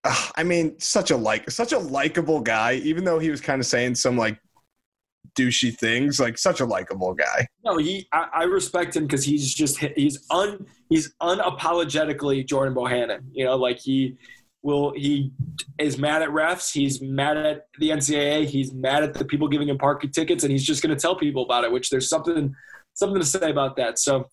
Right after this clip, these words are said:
Speaker 2: big shout out to our guy, the, the scholarship version, the souped up version of me. Uh, having him on the show is a lot of fun. We'll definitely have him on again when we don't have to. Like, it was tough because we interviewed him before the Michigan State game that's being played,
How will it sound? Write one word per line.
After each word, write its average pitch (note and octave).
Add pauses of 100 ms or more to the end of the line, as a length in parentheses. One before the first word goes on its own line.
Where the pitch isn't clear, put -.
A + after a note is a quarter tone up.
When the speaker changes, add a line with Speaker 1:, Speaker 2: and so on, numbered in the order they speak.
(320)
Speaker 2:
big F#3
shout F3
out E3
to D#3+
our D#3+
guy, D3+ (200)
the, D3
the D3
scholarship D#3
version, D3
the C3+
souped D3+
up D3+
version C#3
of C#3
me. C3+ (580)
Uh, B2+
having C#3+
him C#3
on C3+
the C3
show C3
is B2+
a B2+
lot B2+
of B2
fun. B2+
We'll C3+
definitely D3
have C#3+
him C#3+
on C#3
again C3
when B2+
we C3
don't C3+
have C3
to. B2 (800)
Like, B2
it E3+
was F#3
tough A3
because D#3+
we E3
interviewed F3+
him E3
before D#3
the D#3+
Michigan D3
State D3
game D#3
that's C#3+
being C#3
played, C#3